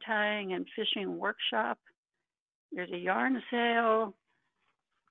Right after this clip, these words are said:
On the outskirts of town, there's a, a farm open house with, with, um, mushroom inoculation demonstrations and tidbits from the farm kitchen. Uh, the,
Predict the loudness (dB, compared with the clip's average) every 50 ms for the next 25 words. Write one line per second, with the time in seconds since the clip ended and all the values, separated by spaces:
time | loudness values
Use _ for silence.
0 | _ _ -20 -20 -16 -14 -14 -14 -14 -16 -16 -12 0 6 8 10 10 10 8 6
1 | 8 8 8 6 6 2 6 6 6 6 4 -2 -2 0 4 4 4 6 6 4
2 | 4 2 -2 -4 -6 -6 -4 -2 -2 -2 -4 -4 0 2 2 4 2 2 0 -4
3 | -8 -4 0 0 0 0 0 4 6 6 8 8 6 4 0 2 4 2 4 4
4 | 4 4 4 6 6 6 4 4 0 -6 -12 -12 -4 0 0 0 0 -2 -14 -20
5 | -20 -14 -10 -4 0 0 0 0 -2 _ _ -8 -8 -8 -8 _ _ _ -6 0
6 | 4 4 4 4 2 -2 -2 6 6 6 6 6 4 4 4 6 6 6 6 4
7 | 0 -2 _ -10 -16 -16 -8 -2 0 6 8 8 8 8 6 4 4 6 6 4
8 | 6 6 6 4 4 2 4 4 4 4 4 -2 -6 -6 0 2 4 4 6 4
9 | 4 2 0 0 2 2 2 2 2 6 4 4 4 6 2 2 2 _ -4 -2
10 | 0 0 0 0 -4 -4 -2 -2 -2 0 0 -2 -4 -6 -4 -6 0 0 2 2
11 | 4 2 2 2 _ _ _ _ _ _ _ _ _ _ _ _ _ _ _ _
12 | _ _ _ _ _ _ -20 -20 -20 -18 -18 -16 -6 -4 0 2 4 4 4 4
13 | 2 -2 -2 2 2 2